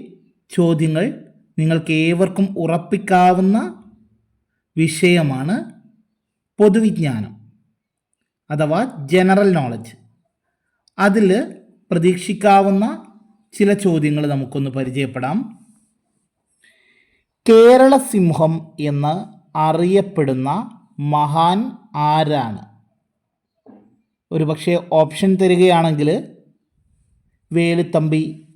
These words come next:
ദളവ, പഴശ്ശിരാജ, മാർത്താണ്ഡവർമ്മ, ശ്-, ശ്രീ ചിത്തിര തിരുനാൾ. ഉത്തരം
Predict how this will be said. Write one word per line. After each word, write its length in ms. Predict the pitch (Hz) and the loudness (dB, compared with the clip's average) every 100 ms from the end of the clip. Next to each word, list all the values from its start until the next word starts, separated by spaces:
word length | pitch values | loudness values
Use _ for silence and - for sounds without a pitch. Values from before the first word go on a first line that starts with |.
| 135 | -4
ദളവ, 280 | 139 135 123 156 277 - _ _ _ _ _ _ - | -2 0 0 -2 -2 -10 _ _ _ _ _ _ 2
പഴശ്ശിരാജ, 920 | 180 185 180 - 190 147 131 131 160 165 302 - - _ _ _ 185 | 4 4 0 -2 0 0 -2 -4 0 0 0 -8 -20 _ _ _ 2
മാർത്താണ്ഡവർമ്മ, 960 | 185 185 185 190 180 160 139 127 123 143 202 311 - _ _ _ _ - | 4 4 2 2 4 2 -2 -4 -6 -4 -4 -4 -12 _ _ _ _ -18
ശ്-, 200 | - - _ _ _ _ _ - | -18 -18 _ _ _ _ _ -4
ശ്രീ 260 | - 185 214 254 262 - | 4 8 8 6 2 0
ചിത്തിര 380 | 190 180 185 175 170 180 - - | 0 2 4 4 4 0 -8 -4
തിരുനാൾ. 480 | 175 151 147 117 92 - - _ _ _ _ _ _ _ _ _ _ _ _ - 180 | 0 2 2 0 -6 -12 -20 _ _ _ _ _ _ _ _ _ _ _ _ 2 4
ഉത്തരം 420 | 185 175 139 180 | 6 4 4 0